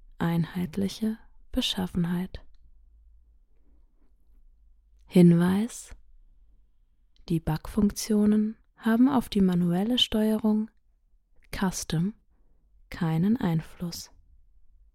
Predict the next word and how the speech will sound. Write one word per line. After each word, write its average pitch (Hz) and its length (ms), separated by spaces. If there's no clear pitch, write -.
Neustartfunktion. 175 1400